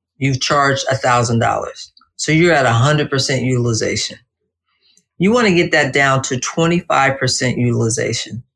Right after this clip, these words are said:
So you want to pay seven hundred and fifty dollars on that credit card and get it down to at least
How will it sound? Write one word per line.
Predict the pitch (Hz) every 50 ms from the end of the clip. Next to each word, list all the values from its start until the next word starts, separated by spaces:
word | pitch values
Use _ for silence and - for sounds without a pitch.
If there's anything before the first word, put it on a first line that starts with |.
| _ _ _ _ _ _ _ _ _ _ _ _ _
So | - - -
you | 160 160 156 175 196 208 208
want | 190 190 185 175 156
to | 135 131
pay | - - - 208 185 165 156 151
seven | 156 - 151 147 156 170
hundred | 175 175 165 160 156
and | 156 156
fifty | - 151 - - 147 135
dollars | 139 131 123 120 123 113 107 120 120 117 - - _ _ _
on | - 127 127 127
that | 131 123 123 -
credit | - - 131 117 113 - _ -
card | - 110 107 110 107 - - _ _ _ - _ -
and | 123 127 131
get | 139 143 147 151
it | 156 135
down | 147 151 139 135 135 135
to | - 139 - 135
at | 131 131
least | 131 139 156 160 160 160